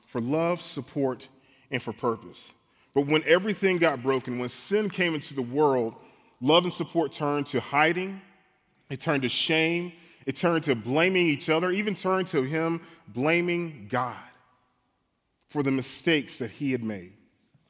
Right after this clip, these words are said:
Their purpose didn't change, <clears throat> which is to glorify God, but their purpose became hard. Their purpose became a struggle instead of joy. God put us in the, he put us in the garden. He said, "Cultivate the earth." He said, "Be fruitful and multiply."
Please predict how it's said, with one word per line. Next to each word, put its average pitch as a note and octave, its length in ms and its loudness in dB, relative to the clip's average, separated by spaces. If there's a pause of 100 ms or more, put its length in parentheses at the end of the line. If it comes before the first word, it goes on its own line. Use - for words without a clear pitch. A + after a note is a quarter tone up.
(880)
Their D3 80 4
purpose B3 440 2
didn't C3+ 200 -2
change, A#2+ 520 -6 (200)
<clears throat> E3 400 0
which D3+ 160 0
is D#3 100 -8
to D3+ 80 0
glorify C#3 540 0
God, A#2+ 360 0 (1000)
but D#3 140 2
their D#3 100 6
purpose E3+ 400 2
became D3 380 0
hard. A#2+ 400 -4 (640)
Their D3+ 100 0
purpose F#3+ 320 0
became E3+ 320 0
a A#2+ 40 -4
struggle D#3+ 580 0
instead C3 340 -2
of A2+ 100 -6
joy. A2 380 -6 (920)
God F#3+ 260 4
put G3 180 4
us F3+ 160 0
in F3 100 0
the, E3 100 0
he D#3+ 240 -6
put F#3 160 0
us F3 120 -2
in F3 80 0
the D#3 60 0
garden. E3 180 2
He D#3+ 80 -4
said, D#3+ 240 -2
"Cultivate F3+ 560 -2
the D3+ 160 0
earth." D3+ 100 4
He D3+ 60 -10
said, D#3+ 200 0
"Be F3 120 -4
fruitful F3+ 560 -4
and D#3 100 2
multiply." D3+ 560 0